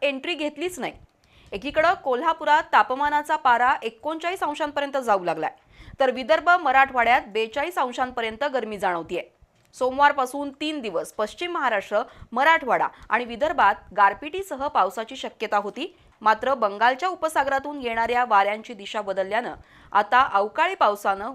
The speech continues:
हुलकावणी दिलीय. पुढील आठवडाभर हवामान कोरडं असेल आणि उन्हाच्या झळा अधिक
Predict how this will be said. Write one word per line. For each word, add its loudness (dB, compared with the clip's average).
हुलकावणी 0
दिलीय. -6
पुढील 0
आठवडाभर 6
हवामान 2
कोरडं 0
असेल 0
आणि 0
उन्हाच्या -2
झळा 0
अधिक -2